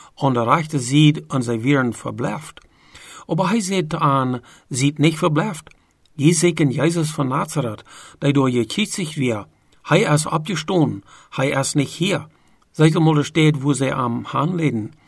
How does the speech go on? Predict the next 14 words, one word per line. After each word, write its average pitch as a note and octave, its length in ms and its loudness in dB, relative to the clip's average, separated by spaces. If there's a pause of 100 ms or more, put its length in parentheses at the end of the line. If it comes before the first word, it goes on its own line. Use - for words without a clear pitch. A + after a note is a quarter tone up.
(440)
Aber F3+ 280 0
goed A3+ 320 2
en D#3+ 180 4
zacht D#3+ 380 0
zijn D#3+ 220 4
Jünger B2+ 480 0 (120)
en D3+ 160 2
Petrus, D3+ 540 -6 (240)
dat B2+ 200 -6
hij C#3 100 0
het D3 280 2
verjunt D#3+ 580 2
naar C#3+ 120 0
Galilea, C3+ 640 0